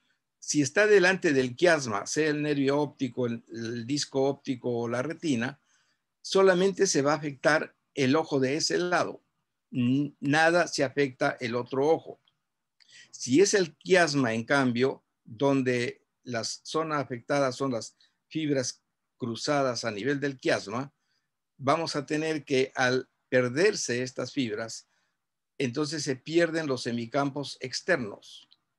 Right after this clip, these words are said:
en cada ojo y eso es lo que define la hemianopsia bitemporal. Y si la lesión es detrás del quiasma, la, ambas hemiretinas, en este caso derechas,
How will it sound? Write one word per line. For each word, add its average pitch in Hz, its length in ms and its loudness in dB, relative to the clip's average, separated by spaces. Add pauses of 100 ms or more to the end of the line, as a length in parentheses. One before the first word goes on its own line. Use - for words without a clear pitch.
(580)
en 123 180 -8
cada 139 260 0
ojo 151 280 -2
y 143 260 2
eso 160 180 -6
es 151 60 -2
lo 151 100 -4
que 147 100 -2
define 139 680 -2
la 127 280 -4
hemianopsia 127 800 -2
bitemporal. 104 800 -6 (960)
Y 143 140 0
si 135 240 0
la 131 160 2
lesión 151 360 0
es 156 100 0
detrás 160 400 0
del 185 220 0
quiasma, 151 560 0 (2000)
la, 165 260 2
ambas 190 320 2
hemiretinas, 143 1040 -2 (360)
en 131 160 0
este 143 240 -4
caso 147 360 -2
derechas, 143 720 -2